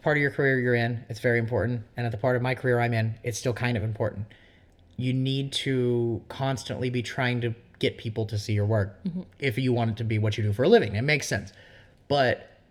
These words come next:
Speaker 1: once you reach a certain point, okay, if you have a hundred thousand Instagram followers and they're all legitimately fans of your work, then you should also have ten thousand people that would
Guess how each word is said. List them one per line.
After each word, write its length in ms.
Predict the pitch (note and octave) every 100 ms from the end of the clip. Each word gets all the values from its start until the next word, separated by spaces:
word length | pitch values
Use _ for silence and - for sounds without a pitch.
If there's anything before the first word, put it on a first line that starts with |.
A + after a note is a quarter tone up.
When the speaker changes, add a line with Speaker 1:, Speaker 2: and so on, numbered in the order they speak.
| _ _ _ _ _ _ _ _ -
Speaker 1:
once 340 | E3+ F#3 A3
you 80 | A#3+
reach 220 | G#3+ G#3+
a 60 | F3
certain 440 | - F3 E3+ -
point, 500 | C3+ C3+ B2 G2+ F#2+ - - - - - - - - - - - -
okay, 300 | B2 G#2 - G2+ - - - - - - - - - - - - - -
if 180 | C#3+ E3+
you 140 | G#3
have 380 | G#3 F#3+ D#3 D3+ - - - - _ -
a 60 |
hundred 400 | A2 F3 G3 F#3+
thousand 300 | E3+ D3 C#3
Instagram 420 | B2 A2 - E2
followers 480 | G2 G1+ - - - -
and 140 | B2+
they're 180 | C#3 C#3
all 260 | D3 D3+ C#3+
legitimately 720 | B2+ B2 C#3 D3+ D#3 - D3
fans 520 | - - C3+ C#3+ D#3+
of 80 | D#3
your 120 | C#3+
work, 400 | C3+ C#3+ - - - - - - - -
then 200 | C#3 D#3
you 140 | D#3 E3
should 220 | - C#3+ -
also 480 | C#3 D#3 - D#3 C#3
have 520 | B2+ B2 A2+ G#2+ F#2+ - - - - _ - - - - - - - - - -
ten 400 | - - G3 G#3
thousand 460 | F#3+ C3+ C3 B2+ A#2+
people 340 | C#3 B2+ B2+
that 140 | B2 B2
would 180 | B2